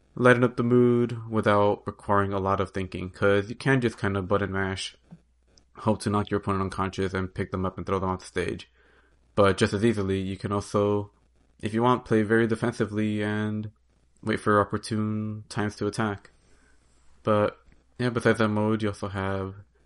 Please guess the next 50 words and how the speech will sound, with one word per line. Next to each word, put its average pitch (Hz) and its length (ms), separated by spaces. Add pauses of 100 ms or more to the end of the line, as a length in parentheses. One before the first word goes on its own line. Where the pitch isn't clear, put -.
(480)
you 107 100
know, 101 100
that's, 101 180
like, 104 240
basically 107 380
your, 98 340 (640)
your 98 100
King 110 240
of 101 80
the 98 80
Hill 98 180
mode. 101 500
You 98 80
also 95 140
have, 90 120
like, - 220
teams. 117 600
You 101 80
could 98 200 (140)
also 98 280
play 98 260
against, 98 240
like, 98 120
waves 98 480
of 98 200 (140)
C 110 200
P 107 160
U 101 140
opponents 104 600
as 104 140
a 98 40
team 101 460
and 92 120
beat 98 160
'em 95 140
up 104 320 (580)
and 107 80
just 101 120
try 101 80
to 98 60
survive 95 280
as 95 80
long 95 160
as 90 80
possible, 120 640
which 113 120
is 110 80
also 113 180
kinda 120 240
neat. 120 300